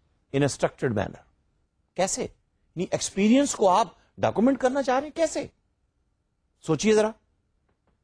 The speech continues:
کیسے document ہوگا ایکسپیرینس؟ اس کو ہم کہتے ہیں lesson learned، یا بعض اوقات learning curve کا بھی نام ہم استعمال کرتے ہیں۔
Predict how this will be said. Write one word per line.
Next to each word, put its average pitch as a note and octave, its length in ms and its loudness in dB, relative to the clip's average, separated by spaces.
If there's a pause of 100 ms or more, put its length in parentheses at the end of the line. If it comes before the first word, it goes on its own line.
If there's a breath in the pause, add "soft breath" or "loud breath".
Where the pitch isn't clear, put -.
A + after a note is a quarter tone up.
(600)
کیسے F#3+ 240 0
document C#3 380 0
ہوگا F#2 320 -4
ایکسپیرینس؟ G#3+ 640 -4 (1400)
اس A2+ 100 -12
کو E3+ 80 -2
ہم D3 60 -2
کہتے D3+ 240 0
ہیں G3+ 100 0 (640)
lesson D#3+ 340 2
learned، D#3 440 4 (1160)
یا C3+ 140 0
بعض D#3+ 220 2
اوقات F#3+ 220 -2
learning F3 460 2 (160)
curve B3+ 300 2
کا A3 80 4
بھی F3 120 0
نام B2+ 200 2
ہم A2 80 -4
استعمال G2+ 400 -2
کرتے - 300 -12
ہیں۔ - 80 -20